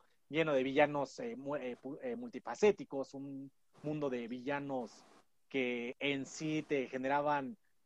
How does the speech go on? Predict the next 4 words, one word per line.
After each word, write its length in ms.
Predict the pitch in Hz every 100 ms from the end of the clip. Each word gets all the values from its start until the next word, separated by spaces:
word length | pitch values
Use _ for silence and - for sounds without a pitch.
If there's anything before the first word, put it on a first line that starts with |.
| -
tanto 960 | 135 127 - 127 123 117 113 107 - -
animadversión, 1120 | 156 156 156 160 147 170 - 190 180 196 - _ _ _ _ _
pero 440 | - 147 143 139 135
curiosidad. 720 | 160 143 147 - 156 285 190